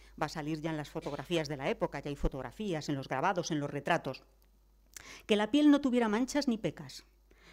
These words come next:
Automáticamente las mujeres que tenían pecas se eliminaban. Se eliminaban también las bizcas. Las bizcas tampoco. Incluso las chatas.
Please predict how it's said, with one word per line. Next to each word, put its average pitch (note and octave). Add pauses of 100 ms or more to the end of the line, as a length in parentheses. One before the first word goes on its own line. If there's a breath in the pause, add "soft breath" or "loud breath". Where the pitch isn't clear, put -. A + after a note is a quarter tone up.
(200 soft breath)
Automáticamente C4+
las F#3+
mujeres G3+
que F3+
tenían E3+
pecas - (840)
se -
eliminaban. D#3 (160)
Se -
eliminaban E3+
también E3+
las E3+
bizcas. - (260)
Las C#3+
bizcas F3
tampoco. D#3+
Incluso A3
las A#3+
chatas. -